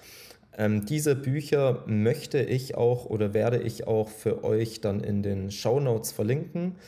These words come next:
damit ihr, ähm, wenn ihr wollt oder wenn ihr Interesse habt, ähm, an diesem Thema oder in den Büchern noch mal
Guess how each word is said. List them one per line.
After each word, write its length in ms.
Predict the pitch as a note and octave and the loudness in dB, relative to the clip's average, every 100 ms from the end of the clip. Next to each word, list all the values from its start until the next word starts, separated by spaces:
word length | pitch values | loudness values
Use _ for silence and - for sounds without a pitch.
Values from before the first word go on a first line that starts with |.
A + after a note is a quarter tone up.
| - - - - | -20 -20 -20 -6
damit 400 | - G#2+ A2 A2 - - | 0 2 0 -2 -12 -2
ihr, 460 | G#2+ G#2 G#2 G#2 - | 2 4 6 4 2
ähm, 320 | G2+ G2+ G2 | 2 2 2
wenn 160 | C3+ | 2
ihr 200 | E3+ A2+ | 4 2
wollt 360 | G#2 G#2 A#2+ B2+ | 4 6 6 4
oder 220 | E2+ G#2+ | 0 2
wenn 100 | G#2 | 2
ihr 120 | G#2 | 2
Interesse 600 | G#2+ G#2 G#2 A2 - A2+ | 0 -2 -2 0 0 0
habt, 240 | A2 G#2+ - | 0 -2 -4
ähm, 340 | G#2 G2+ G2+ G#2 | -2 0 -2 -2
an 120 | G#2 | -2
diesem 300 | G#2 G2+ G2 | -2 -2 -4
Thema 560 | - A2 A#2+ B2+ A#2+ | -4 0 2 4 4
oder 320 | - G#2 G2+ - | 2 0 0 2
in 80 | |
den 160 | G#2 G2+ | 0 0
Büchern 320 | G#2+ G#2 G#2 | -2 -2 0
noch 220 | G2+ G2+ | 0 -2
mal 320 | G#2 G2 F#2+ | -2 0 0